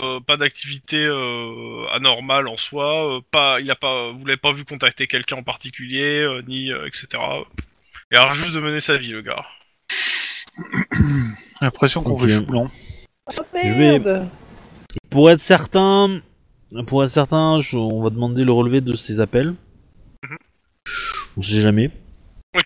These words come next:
Speaker 3: Que
Speaker 1: bah, ça
Speaker 3: si,
Speaker 1: sera de toute
Speaker 3: euh,
Speaker 1: façon, euh, après le roll call, de toute
Speaker 3: Ouais,
Speaker 1: façon.
Speaker 3: ouais, de toute façon, euh,
Speaker 4: Et
Speaker 3: ouais.
Speaker 4: après le roll call, au pire, pendant que vous, vous faites ça. Ah ouais, mais non, moi j'ai ça aussi à gérer, euh, me fait chier. Euh,
Speaker 1: <laughs>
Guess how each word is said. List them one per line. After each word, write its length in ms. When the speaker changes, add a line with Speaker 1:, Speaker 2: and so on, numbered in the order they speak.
Speaker 3:
Que 160
Speaker 1:
bah, 100
ça 180
Speaker 3:
si, 80
Speaker 1:
sera 120
de 80
toute 60
Speaker 3:
euh, 100
Speaker 1:
façon, 160
euh, 480
après 220
le 80
roll 180
call, 220
de 80
toute 100
Speaker 3:
Ouais, 180
Speaker 1:
façon. 140
Speaker 3:
ouais, 180
de 80
toute 80
façon, 460
euh, 120
Speaker 4:
Et 360
Speaker 3:
ouais. 60
Speaker 4:
après 340
le 40
roll 320
call, 360
au 100
pire, 380
pendant 260
que 160
vous, 360
vous 100
faites 160
ça. 320
Ah 220
ouais, 120
mais 60
non, 180
moi 180
j'ai 200
ça 340
aussi 340
à 60
gérer, 460
euh, 80
me 60
fait 260
chier. 280
Euh, 1040
Speaker 1:
<laughs> 60